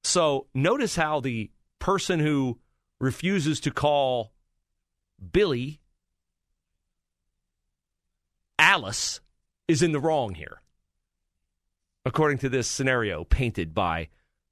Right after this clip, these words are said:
official Dublin teacher instruction materials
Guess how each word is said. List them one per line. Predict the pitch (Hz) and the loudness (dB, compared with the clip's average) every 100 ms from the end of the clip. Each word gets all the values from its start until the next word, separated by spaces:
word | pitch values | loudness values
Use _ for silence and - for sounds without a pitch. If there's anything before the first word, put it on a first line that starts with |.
| _ - | _ -4
official | 131 - 196 208 196 190 _ _ _ _ _ 104 | -2 0 0 0 0 -4 _ _ _ _ _ -2
Dublin | 160 165 160 165 165 160 | 2 2 2 -2 -2 -10
teacher | - 147 - 147 - | -8 -6 -4 -6 -4
instruction | 143 - 143 117 123 117 - | -6 -2 -4 -2 -6 -8 -8
materials | 107 80 52 _ | -10 -10 -18 _